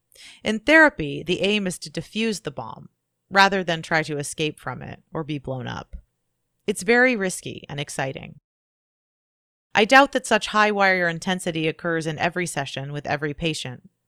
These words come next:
but among the many rewards of his profession, therapy offers Skinner an opportunity for deep play."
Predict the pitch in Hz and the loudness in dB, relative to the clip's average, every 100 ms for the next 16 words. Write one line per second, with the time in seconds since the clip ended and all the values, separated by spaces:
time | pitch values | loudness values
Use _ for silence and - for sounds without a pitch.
0 | - - - 208 220 220 240 247 226 196 | -20 -20 0 6 6 8 6 4 0 0
1 | 190 185 170 143 143 147 151 160 - - | 0 -2 -2 -2 -2 -4 -6 -8 -8 -8
2 | - 202 - 143 143 - _ _ _ _ | -2 -2 -2 -8 -12 -18 _ _ _ _
3 | _ _ - 214 240 269 254 160 156 165 | _ _ 2 4 4 2 0 0 -2 -4
4 | - - 139 135 135 147 147 - 165 - | -4 -6 -6 -6 -6 -2 -2 -4 -6 -6
5 | 202 151 135 131 156 139 135 - - - | -6 -6 -8 -6 -6 -6 -8 -10 -4 -4
6 | - - | -2 -6